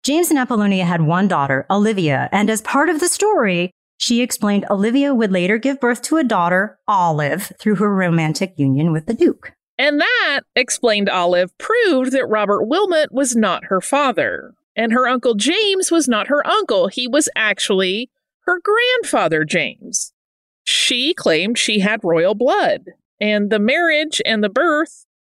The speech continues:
Speaker 2: were kept secret. Secret, she believed, because having a marriage and a family would have jeopardized the Duke's career.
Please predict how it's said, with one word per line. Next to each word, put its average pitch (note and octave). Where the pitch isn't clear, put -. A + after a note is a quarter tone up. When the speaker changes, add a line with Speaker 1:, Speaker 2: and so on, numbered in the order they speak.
Speaker 2:
were C#4
kept -
secret. -
Secret, F4+
she C#4+
believed, B3
because G#3+
having C#4+
a C4+
marriage A3
and G3+
a G3+
family F#3
would F3
have G3
jeopardized G#3
the B3+
Duke's C#3+
career. C4